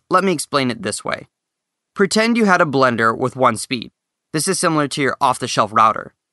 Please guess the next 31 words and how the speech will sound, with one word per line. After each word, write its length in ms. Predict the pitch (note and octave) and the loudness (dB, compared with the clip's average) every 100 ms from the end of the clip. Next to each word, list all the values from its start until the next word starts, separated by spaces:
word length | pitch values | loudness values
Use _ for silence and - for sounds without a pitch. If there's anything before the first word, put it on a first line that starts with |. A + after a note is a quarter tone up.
| _ _ _ _ _ | _ _ _ _ _
Installing 460 | E3 - E3 F3 | -4 0 2 2
a 60 | F3 | 0
custom 400 | - C3+ - C#3 | -2 -2 0 -4
firmware 480 | - A#2+ A#2+ C3 - | 0 2 4 2 0
would 100 | C#3 | -2
be 140 | C#3 | 0
like 160 | B2+ A#2 | 0 -2
giving 240 | C3+ C#3+ | -4 -2
your 80 | C#3+ | -2
blender 360 | A2+ B2 B2+ C#3 | -2 -2 -2 -4
speed 280 | - C#3 | -6 -8
controls 440 | C3+ B2 - B2+ C3+ | -6 -8 -2 -2 -2
for 160 | C3 | -2
puree, 540 | A2+ - A#2+ A#2 A2+ C#3 | -4 -4 -2 0 0 -4
milkshake, 560 | C3+ A#2 A2+ D3 C#3+ | -4 -4 -4 -6 -6
consommé, 640 | - D3 C#3 - A#2+ A#2 - - | -4 -2 -2 -2 -4 -4 -6 -6
and 100 | D3+ | -6
a 60 | |
ton 380 | - - F3 F3 | -8 -4 -2 0
of 100 | C#3 - | -2 -4
other 260 | - C#3+ C3 | -2 0 0
features. 580 | - C3 A#2+ - - - _ _ _ _ _ _ _ - | -4 -10 -10 -16 -18 -20 _ _ _ _ _ _ _ -2
So 140 | F#3+ | 2
what 160 | G3+ G#3 | 2 2
can 100 | A3 | 0
you 80 | |
even 240 | G3+ F3 B2+ | 2 0 0
do 160 | B2+ | 0
with 160 | C3 A2+ | 0 0
this 160 | A2 - | -4 -4
firmware? 480 | A2+ G#2+ G#2 G#2 | -4 -4 -4 -8